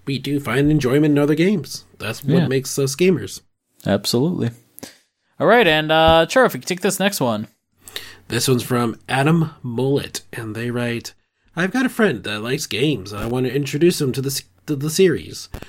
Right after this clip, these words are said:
Speaker 1: Nothing is really going on right now with Kingdom Hearts, though. Is it a good time to introduce them?"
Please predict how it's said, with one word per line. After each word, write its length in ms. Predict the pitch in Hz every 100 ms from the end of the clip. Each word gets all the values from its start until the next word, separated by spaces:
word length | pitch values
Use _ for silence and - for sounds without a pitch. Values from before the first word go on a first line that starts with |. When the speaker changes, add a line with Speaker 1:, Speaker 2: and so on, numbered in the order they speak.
| - - - 165
Speaker 1:
Nothing 360 | 185 196 196
is 140 | 190 160
really 160 | 170
going 400 | 151 151 151 151
on 240 | 147 156 143
right 200 | 104 101
now 200 | 101 107
with 120 | 110
Kingdom 220 | - 131 123
Hearts, 200 | 139 135
though. 300 | 87 85 101 110 117
Is 200 | 113 113
it 120 | -
a 140 | 120
good 200 | 113 127
time 220 | - 135 127
to 100 | 107
introduce 420 | 110 104 107 104
them?" 260 | 131 147